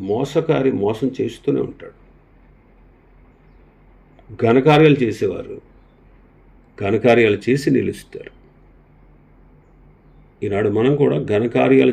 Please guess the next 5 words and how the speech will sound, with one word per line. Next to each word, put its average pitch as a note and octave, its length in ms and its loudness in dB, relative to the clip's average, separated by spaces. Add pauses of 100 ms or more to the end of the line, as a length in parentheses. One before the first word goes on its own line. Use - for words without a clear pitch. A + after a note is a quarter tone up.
(120)
చేస్తూ, - 420 -6 (1600)
మనం F#2+ 520 -4
దేవుని D3 320 4
ఎదుట, C3 240 2
రేపొద్దుట G#2 560 -2